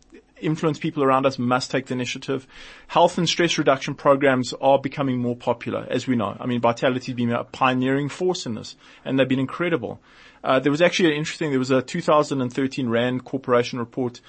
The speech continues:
saying that half the U S companies who have more than fifty employees actually have some sort of wellness program because they're identifying these problems. They're, they're identifying that,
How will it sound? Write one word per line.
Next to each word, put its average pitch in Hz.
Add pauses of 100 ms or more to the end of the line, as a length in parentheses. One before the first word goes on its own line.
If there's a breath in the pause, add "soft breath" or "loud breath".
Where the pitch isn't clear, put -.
(240 loud breath)
saying 143
that 135 (540 soft breath)
half 220
the 220
U 160
S 151
companies 147
who 143
have 131 (200)
more 139
than 143
fifty 156
employees 131
actually 156
have 143
some 165
sort 156
of 139
wellness 123
program 127
because 147
they're 175
identifying 139 (320 loud breath)
these 147
problems. 151
They're, 143
they're 151
identifying 156
that, 131